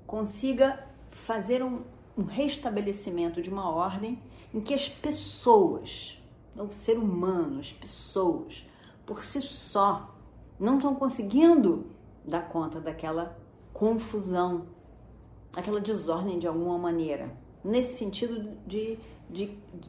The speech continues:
do, do dharma mesmo, do que, que é adequado, do que é correto, do que tem que ser feito naquele momento. Então, nós vimos, nós vemos,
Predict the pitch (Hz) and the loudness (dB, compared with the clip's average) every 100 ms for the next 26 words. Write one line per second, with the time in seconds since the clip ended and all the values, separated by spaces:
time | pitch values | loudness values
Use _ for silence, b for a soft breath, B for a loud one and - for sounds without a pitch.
0 | 175 180 190 165 - - 226 202 233 262 | -8 -4 -2 -4 -6 -6 0 0 2 4
1 | 262 202 160 139 135 123 - - 180 269 | 4 4 0 -4 -8 -12 -12 -10 -6 -6
2 | 262 - 214 196 175 143 - 202 185 151 | -4 0 0 0 -2 -6 -4 -2 -2 -4
3 | 151 226 196 - 135 120 208 208 - - | -4 -4 -4 -4 -6 -4 -4 -6 -12 -16
4 | - - 208 214 - 208 - 180 - 202 | -18 -12 -8 -6 -4 -6 -6 -8 -8 -8
5 | 180 180 208 175 - - - - - B | -6 -4 -4 -6 -10 -16 -18 -20 -20 B
6 | B B B B B B - - - - | B B B B B B -20 -20 -20 -20
7 | - - - - - - - B B B | -20 -20 -20 -20 -20 -20 -20 B B B
8 | - 208 214 254 269 208 - - 190 202 | -6 -6 -2 0 2 0 -6 -8 -2 0
9 | 185 151 160 170 226 190 135 - 143 139 | 0 -4 -4 2 2 2 -2 -6 -8 -8
10 | 131 139 180 185 135 - - - | -6 2 4 4 0 -4 -12 -16